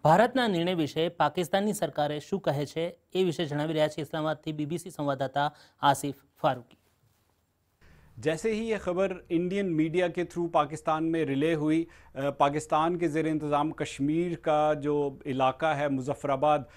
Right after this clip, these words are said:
Speaker 2: वहाँ पे एहतजाज शुरू हुआ और सबसे पहले, अ, वहाँ के नौजवानों के एक ग्रुप ने सड़कों पर टायर जलाए और काले झंडों के साथ, ब्लैक फ्लैग्स के साथ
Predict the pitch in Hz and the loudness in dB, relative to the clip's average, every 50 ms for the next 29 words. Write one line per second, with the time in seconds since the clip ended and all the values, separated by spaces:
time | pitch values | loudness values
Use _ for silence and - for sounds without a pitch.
0 | - - - - 110 107 135 131 120 151 170 185 190 180 - 165 160 165 160 - | -20 -20 -18 -14 -6 -2 -2 0 2 2 2 2 2 2 0 0 0 0 0 -2
1 | 143 131 - - 131 120 139 135 135 131 - - 143 139 147 139 139 143 147 151 | -4 -4 -4 -4 -2 0 2 2 2 2 -2 -6 -6 -4 -4 -4 0 2 4 4
2 | 156 147 - - - - - 147 131 - 180 165 170 - 175 170 - 160 156 147 | 2 2 -4 -12 -18 -12 -10 -10 -6 -4 -4 -4 -2 -2 -4 -4 0 0 0 0
3 | 151 160 165 160 160 156 156 - - - - 139 135 139 127 143 135 143 156 151 | 2 2 2 2 0 -2 -4 -10 -20 -14 -6 -4 -4 -2 0 0 0 0 0 0
4 | 156 156 143 143 143 135 127 135 135 143 147 160 165 165 - 165 151 151 147 135 | 0 0 2 2 2 0 0 0 0 2 2 2 0 0 -2 -2 -2 -2 -2 -2
5 | 123 143 147 160 151 151 151 156 156 156 160 156 147 - - - - - - 156 | -2 -2 -2 -2 -2 -2 -2 -2 -2 -2 -2 -4 -6 -10 -16 -20 -14 -6 -2 0
6 | 147 151 - 156 147 - 156 139 - - 143 147 156 156 143 156 165 151 151 151 | 0 0 0 -2 0 0 0 0 2 2 2 4 2 2 0 0 2 4 4 4
7 | 151 156 156 156 156 - - - - - 160 156 170 170 170 - - - - 170 | 4 4 2 0 -4 -8 -16 -20 -8 -2 2 4 4 4 2 -2 -8 -6 0 2
8 | 160 165 170 185 185 180 147 123 131 139 156 151 170 170 175 170 170 170 156 156 | 4 4 4 4 2 0 0 -2 -2 -2 0 2 2 2 2 2 0 -2 -6 -4
9 | - 143 135 139 139 139 - - - 135 120 143 151 160 160 - - - 156 151 | -4 -2 -2 -2 -2 -2 -6 -10 -12 -8 -2 0 0 0 0 -2 -4 -2 2 2
10 | 165 170 - - - 170 156 - - 143 143 147 | 2 2 0 -4 -6 -6 -4 -2 0 2 2 2